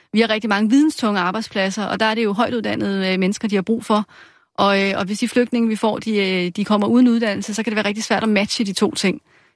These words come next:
simpelthen på grund af kompetencerne. Så, så hvis man i højere grad, øh, boligplacerede flygtningene, måske også efter de lokale arbejdsmarkedsforhold,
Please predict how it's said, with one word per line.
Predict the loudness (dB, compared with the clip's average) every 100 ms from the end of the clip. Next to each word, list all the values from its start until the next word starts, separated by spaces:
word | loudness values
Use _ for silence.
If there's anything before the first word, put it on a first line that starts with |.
| -4
simpelthen | 4 4 4
på | 0
grund | 0
af | -2
kompetencerne. | -2 -2 0 0 0 -2 -4 -6 _ _ _ 0
Så, | 2 2
så | -2
hvis | -4
man | 0 2
i |
højere | 4 2 0
grad, | -2 -2 -4
øh, | -4
boligplacerede | -2 -4 -4 -4 -4
flygtningene, | -2 -2 -2 -2 -2
måske | -2 0 0
også | 0
efter | -2 -2 -6
de | -4
lokale | -4 0 2
arbejdsmarkedsforhold, | 2 0 -2 -2 -4 -2 0 0